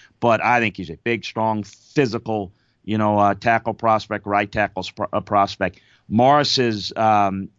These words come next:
is, I like his build. I like his natural athletic ability.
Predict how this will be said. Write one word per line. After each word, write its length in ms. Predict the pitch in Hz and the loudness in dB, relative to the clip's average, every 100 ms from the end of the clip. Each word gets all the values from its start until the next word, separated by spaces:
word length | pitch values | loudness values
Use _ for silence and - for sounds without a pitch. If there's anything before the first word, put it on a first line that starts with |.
| - | -10
is, 180 | 104 - | -10 -8
I 60 | 104 | -6
like 420 | 104 101 117 123 | -2 0 0 0
his 220 | 143 123 | -4 -4
build. 340 | 98 127 131 113 | -2 0 0 0
I 60 | |
like 300 | 95 104 107 | -2 -2 -2
his 200 | 110 90 | -4 -4
natural 460 | 98 104 117 117 120 | -2 0 0 -2 -4
athletic 440 | 117 113 113 117 | -4 -2 -2 -2
ability. 540 | 113 117 117 120 120 | -2 0 0 0 -2